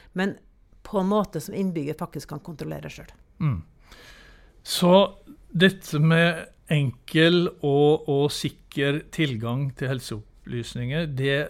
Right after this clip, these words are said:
Speaker 2: virker som sagt egentlig innlysende fornuftig. Og så har vi holdt på i ti år uten å få det til. Eh, hvor lenge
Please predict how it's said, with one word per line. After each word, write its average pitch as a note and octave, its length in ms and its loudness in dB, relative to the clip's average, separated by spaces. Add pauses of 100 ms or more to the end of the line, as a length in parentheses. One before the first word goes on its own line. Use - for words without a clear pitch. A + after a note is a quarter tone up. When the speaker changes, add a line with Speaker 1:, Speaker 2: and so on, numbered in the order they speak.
Speaker 2:
virker D3 520 -6
som C3 160 -6
sagt - 420 -10 (340)
egentlig A2+ 520 -8
innlysende A2 640 -6
fornuftig. D#3 580 0 (760)
Og D3+ 140 0
så D#3 140 0
har D#3+ 140 2
vi E3 80 0
holdt D#3 280 -4
på C3 140 -4
i C#3+ 40 -4
ti C3+ 420 -8
år C3 260 -2
uten B2 360 -6
å G#2+ 80 -10
få B2+ 200 -4
det G#2 120 -10
til. F3 260 2 (760)
Eh, C3+ 360 -2 (200)
hvor D3 240 -4
lenge C#3+ 600 -4